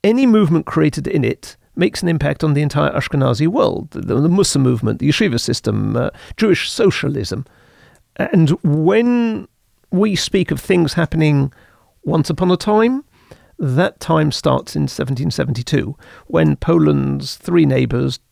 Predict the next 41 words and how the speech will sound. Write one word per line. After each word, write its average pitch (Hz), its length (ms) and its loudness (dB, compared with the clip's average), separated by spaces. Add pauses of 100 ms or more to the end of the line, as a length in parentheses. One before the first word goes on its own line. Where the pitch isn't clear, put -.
(360)
you 160 120 -10
know, - 160 -12
tore 139 340 -4
off - 140 -6
large - 440 -2 (120)
chunks - 560 -10 (280)
<laughs> - 280 -20
of 123 120 0
a 151 60 -2
country. - 540 -4 (720)
And 190 240 2
it 196 120 0
meant 247 240 0
for - 80 -18
the 156 80 -6
people 165 280 -2
living 196 300 2
there, 123 460 -2
they 165 220 0
had 151 160 0
lived 156 180 2
in 139 80 0
a 131 60 0
commonwealth. 113 680 -4 (220)
They 170 120 4
would 156 160 4
now 147 140 2
have 123 160 -2
to 156 80 -10
deal 131 320 0
with 117 260 0
Austrian 143 840 2
bureaucracy, 147 1040 2
with, 113 240 -4
with 123 240 -4
Russian 120 640 -4
officialdom, 151 800 0 (260)
with, 117 340 -6
uh, - 260 -4 (340)
Prussian - 400 -2
administration. 160 960 0